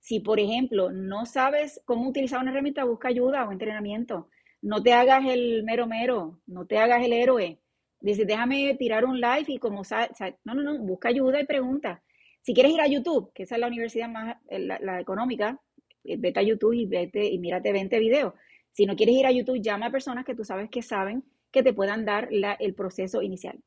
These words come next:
Tercero, o más bien, qui-, sexto, porque tengo una listita aquí, eh, no darse por vencido.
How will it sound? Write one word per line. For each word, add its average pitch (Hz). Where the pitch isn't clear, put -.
Tercero, 254
o 208
más 208
bien, 254
qui-, 226
sexto, 254
porque 180
tengo 185
una 226
listita 220
aquí, 180
eh, 202
no 233
darse 294
por 285
vencido. 202